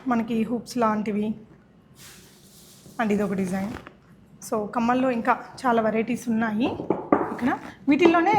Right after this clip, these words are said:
స్టాక్ ఉందండి, ఇప్పుడు ఉన్న డిజైన్సే ఉన్నాయి. వీటిలో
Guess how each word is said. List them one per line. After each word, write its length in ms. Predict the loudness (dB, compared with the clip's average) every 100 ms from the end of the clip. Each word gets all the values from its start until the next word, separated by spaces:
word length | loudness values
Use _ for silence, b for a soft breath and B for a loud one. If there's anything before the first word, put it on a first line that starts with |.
| 4 0
స్టాక్ 340 | 6 8 8 6
ఉందండి, 340 | 2 2 0 -2 -12 -14 -6
ఇప్పుడు 160 | 0 4
ఉన్న 120 | 4 4
డిజైన్సే 420 | 4 4 4 2
ఉన్నాయి. 340 | 2 2 0 0 -4 B B B -4
వీటిలో 240 | -2 2